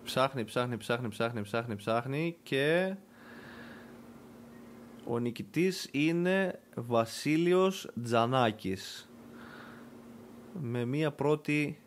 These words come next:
ματιά δεν το γνωρίζω, άρα μάλλον δεν είναι εδώ από Κρήτη, αν και το επίθετο είναι κριτικό. Με το... βλέπουμε εδώ το email του, οπότε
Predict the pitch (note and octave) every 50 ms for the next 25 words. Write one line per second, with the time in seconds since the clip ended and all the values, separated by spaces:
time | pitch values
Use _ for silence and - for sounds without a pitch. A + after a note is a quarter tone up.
0 | - - - - - - - - - - - - - A#2+ A#2+ A#2 - - - E3
1 | E3+ F3 F3 - - - - - - A2 A2+ A2+ B2+ C3 C3 B2+ B2+ A#2 A#2 A#2+
2 | A#2+ B2+ D3+ D#3+ D#3+ D#3 D3 D3+ D3+ D3 C#3 - - - - - - - - B2
3 | C3 C3+ C#3 C3+ C3 A#2+ A#2 B2+ C#3+ C#3 B2+ A#2 G#2+ G#2 G#2 - - - - A#2
4 | A2 G#2+ G#2 G#2+ A2+ A2 G2+ - - - - - G2+ G2 G2+ - - A2+ A2 G#2
5 | G2 F#2 F#2 - - - - - - - - - - - A2 A#2+ C3 B2+ - -
6 | F#3 F#3+ G3 G3+ F#3+ G3 - - C3 C#3 C#3 - C3+ C3+ A#2+ A#2 C#3+ C#3 C#3 C3
7 | C#3 C#3 C3 A#2 G#2+ G#2 G2 G#2 - G#2 G2 G#2 G2 - C#3+ E3 F3+ F#3 - -
8 | - - - - - - - - - - - - - - - - - - - -
9 | - - - - - - - - - - - - - - - - - A#2+ B2 B2
10 | B2 - C3 C3 B2+ B2+ C3 C3 C3 C3 C3 B2+ B2+ B2+ B2+ B2+ B2+ B2+ B2 B2
11 | B2 B2 B2 B2 B2 B2 B2 B2 A#2+ - - - C3 B2 C3 C#3 D3+ D3 - A#2+
12 | A#2+ A#2 A2+ A#2 A2+ - A2+ G#2+ G#2+ A2+ B2 C3+ D3 D#3 D3+ - F3 F3+ G3 G3
13 | G3 - - - - - - - - - - C#3 B2+ - - D#3+ E3+ E3+ E3+ F3
14 | F3+ F3+ F#3 F#3 F3+